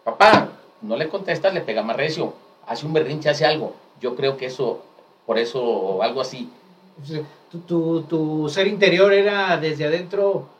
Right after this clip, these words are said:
Speaker 2: quiero llamar la atención, ¿y cómo la puedo llamar? Pues con lo que me gusta hacer, ¿no?
Speaker 1: Exactamente, con lo
Speaker 2: Sí.
Speaker 1: que me apasiona.
Speaker 2: Que es hacer tacos,
Speaker 1: Hacer
Speaker 2: es hacer
Speaker 1: tacos,
Speaker 2: todo.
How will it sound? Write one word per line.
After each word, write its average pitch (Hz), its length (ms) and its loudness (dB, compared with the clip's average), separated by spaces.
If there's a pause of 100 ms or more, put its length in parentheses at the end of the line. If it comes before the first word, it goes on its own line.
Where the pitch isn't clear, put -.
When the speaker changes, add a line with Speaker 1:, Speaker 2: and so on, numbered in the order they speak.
(260)
Speaker 2:
quiero 160 160 -6
llamar 180 280 0
la 196 80 4
atención, 190 580 -2 (180)
¿y 156 100 -10
cómo 185 280 -8
la 165 160 -4
puedo 180 140 -10
llamar? 180 400 -4
Pues 151 240 -4
con 151 160 -4
lo 139 100 -6
que 147 100 -6
me 143 140 -4
gusta 151 240 -6
hacer, 147 320 -2
¿no? 143 80 -6
Speaker 1:
Exactamente, 95 880 -8
con 98 120 -6
lo 95 60 -6
Speaker 2:
Sí. 95 60 -6
Speaker 1:
que 101 60 -6
me 98 100 -4
apasiona. 107 460 -4 (340)
Speaker 2:
Que 151 180 -4
es 147 100 -6
hacer 156 300 -4
tacos, 165 380 -2
Speaker 1:
Hacer - 200 -4
Speaker 2:
es - 60 -4
hacer 139 200 2
Speaker 1:
tacos, 147 260 -6
Speaker 2:
todo. 147 80 -10